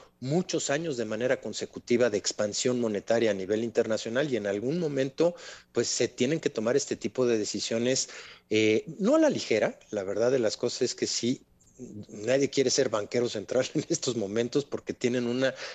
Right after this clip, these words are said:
losa de responsabilidad brutal. La Reserva Federal, el Banco Central Europeo, pero muchos otros banqueros centrales también de economías emergentes tienen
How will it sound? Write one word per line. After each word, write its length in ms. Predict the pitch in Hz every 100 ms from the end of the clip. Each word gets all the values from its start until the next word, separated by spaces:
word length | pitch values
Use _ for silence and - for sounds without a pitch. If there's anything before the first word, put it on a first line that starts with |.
| -
losa 540 | 117 135 135 - 135
de 80 | 117
responsabilidad 1120 | 107 110 - 107 - 107 98 98 104 117 123 - -
brutal. 560 | - 113 110 - 107 95 - -
La 180 | 110 107
Reserva 400 | 107 107 139 147
Federal, 460 | - 107 107 139 151
el 100 | 107
Banco 300 | 117 113 120
Central 400 | 101 - 113 110
Europeo, 560 | 104 98 - 135 165 - - - - - _
pero 200 | - 117
muchos 440 | 123 160 180 120
otros 300 | 127 - 123
banqueros 460 | 104 95 - 120 113
centrales 420 | 98 - 117 117
también 320 | - 101 127
de 60 | 117
economías 720 | - 117 110 110 117 127 117
emergentes 800 | 117 95 95 - 107 101 - - -
tienen 380 | 127 127 127